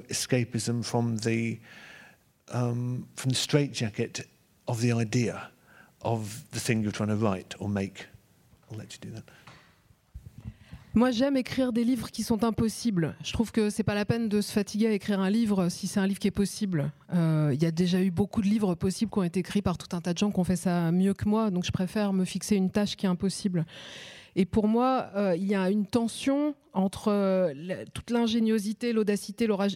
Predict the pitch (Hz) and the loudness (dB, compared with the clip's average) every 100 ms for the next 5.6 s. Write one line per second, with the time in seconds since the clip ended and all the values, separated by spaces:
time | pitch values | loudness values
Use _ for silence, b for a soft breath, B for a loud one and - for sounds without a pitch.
0 | - 214 214 208 220 202 208 240 226 208 | 0 0 2 2 2 2 2 0 2 0
1 | 196 - 208 208 254 240 - B B B | 0 0 0 2 2 -2 -10 B B B
2 | - 226 240 208 185 190 202 - 247 - | -2 0 2 2 0 -2 -2 0 0 -2
3 | 262 269 262 226 190 185 185 175 170 135 | 0 0 0 -2 -2 0 -2 0 0 0
4 | 147 175 - 196 185 185 170 170 175 165 | -2 -4 -2 -2 0 0 2 0 0 0
5 | 170 131 120 160 165 165 | 0 0 0 0 0 -2